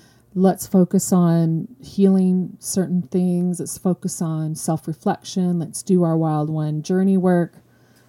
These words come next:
And then, um, and then start from there. So anyway, Wild Ones, thank you for listening. And I hope,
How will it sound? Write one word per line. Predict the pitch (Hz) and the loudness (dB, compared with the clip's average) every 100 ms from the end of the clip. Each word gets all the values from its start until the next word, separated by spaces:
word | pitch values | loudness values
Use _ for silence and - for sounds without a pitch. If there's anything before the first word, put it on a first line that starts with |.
| _ _ - | _ _ -2
And | 180 170 | 2 4
then, | 165 165 160 156 - - | 4 2 2 0 -4 -6
um, | 165 160 151 151 156 165 _ _ _ _ _ _ _ _ - | -6 -4 -4 -6 -8 -10 _ _ _ _ _ _ _ _ -6
and | 175 175 | -4 -2
then | 160 160 160 160 175 - _ | -2 -4 -4 -4 -8 -12 _
start | - - 165 185 | -8 0 0 0
from | 196 190 | 0 2
there. | 240 226 175 - _ _ _ _ _ _ _ _ _ _ _ _ _ _ _ | 2 -2 -4 -10 _ _ _ _ _ _ _ _ _ _ _ _ _ _ _
So | - 240 214 202 202 202 - | -6 0 2 4 2 -2 -2
anyway, | 285 294 269 | 4 6 6
Wild | 240 226 226 220 | 6 4 4 2
Ones, | 226 220 220 - | 2 2 2 -2
thank | - 226 226 | -2 0 0
you | 247 | -2
for | - 220 | 0 2
listening. | 220 - 220 202 196 190 196 202 - | 2 2 6 6 8 8 6 4 4
And | 185 180 180 | 6 8 8
I | 175 | 6
hope, | 170 196 196 220 | 6 6 4 2